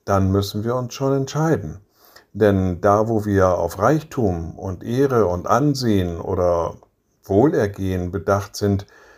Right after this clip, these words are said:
da tun wir das in der Regel immer auf Kosten des Nächsten.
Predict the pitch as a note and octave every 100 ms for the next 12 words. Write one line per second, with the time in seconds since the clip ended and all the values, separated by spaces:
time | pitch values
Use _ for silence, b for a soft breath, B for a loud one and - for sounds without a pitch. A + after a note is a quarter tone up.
0 | b b - D#2 E2 E2 - _ _ A2+
1 | B2+ C#3+ D3 C#3 C3 - - _ F3+ F#2
2 | F2+ G2+ G#2+ A2 G#2+ G#2+ - A2+ E2 D#2
3 | - _ _ F2 E2+ - A2+ G#2+ - -
4 | A#2 A#2 b b - A2+ - F2+ E2 -
5 | D#2